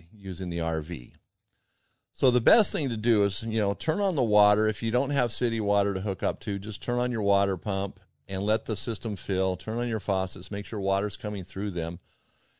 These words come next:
and inspect it for leak. You know, you don't have to spend hours doing this. You know, you can probably do it in ten minutes. Open up the cabinets where you know there's water lines going to the faucets. If you have one central area where a lot of water lines come together,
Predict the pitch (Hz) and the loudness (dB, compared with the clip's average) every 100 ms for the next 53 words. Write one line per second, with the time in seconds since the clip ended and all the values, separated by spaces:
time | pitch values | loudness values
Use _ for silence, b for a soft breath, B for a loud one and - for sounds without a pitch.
0 | _ 135 151 151 - 160 - 120 - 135 | _ 0 2 0 2 2 2 -6 -2 -2
1 | 127 127 - _ 175 180 175 185 175 156 | 0 -2 -4 _ -4 0 0 2 2 4
2 | 139 120 110 - 120 107 - 101 98 101 | 2 2 -4 2 2 2 0 2 4 4
3 | 98 107 101 101 98 98 95 131 131 127 | 2 -2 -2 0 0 0 -2 -4 -2 -2
4 | 139 151 123 120 113 104 110 - - 107 | -2 -4 -2 0 0 0 -2 -2 -6 -4
5 | 98 90 92 82 - 117 123 120 - 117 | -2 -2 -2 -2 -2 -2 0 -2 -2 -6
6 | - 113 110 101 - 107 92 95 101 104 | 0 0 0 -4 -6 -4 -2 -2 0 -2
7 | 95 95 101 101 98 98 98 - 98 101 | 0 2 2 2 0 -2 -4 -6 -4 -4
8 | 98 - 87 90 - 92 - 87 - 95 | -2 0 0 0 -2 -4 -6 -8 -6 -2
9 | 95 92 104 104 107 107 101 87 95 101 | -2 -2 -4 -4 -4 -4 -2 0 0 0
10 | 98 92 82 87 95 95 92 98 92 95 | 0 0 0 0 0 0 0 0 -2 -4
11 | 95 - 98 101 95 92 92 90 | -6 -8 -6 -4 0 2 2 -2